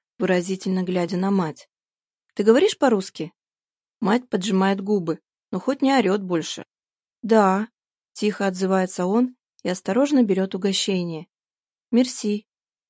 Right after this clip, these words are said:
«А хочешь, вместе приготовим что-нибудь?» Предлагаю. «Давай приготовим фруктовый салат.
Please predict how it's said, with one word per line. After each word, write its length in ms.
«А 100
хочешь, 400
вместе 400
приготовим 640
что-нибудь?» 680
Предлагаю. 720
«Давай 300
приготовим 600
фруктовый 440
салат. 460